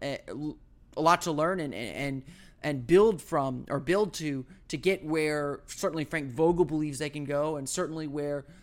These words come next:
the Magic believe they should go. So h-, how exactly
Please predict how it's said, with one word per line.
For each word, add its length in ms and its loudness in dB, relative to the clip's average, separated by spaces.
the 80 -2
Magic 400 -2
believe 320 -4
they 120 -2
should 280 -6
go. 200 -4
So 300 2
h-, 80 -8
how 280 2
exactly 680 -2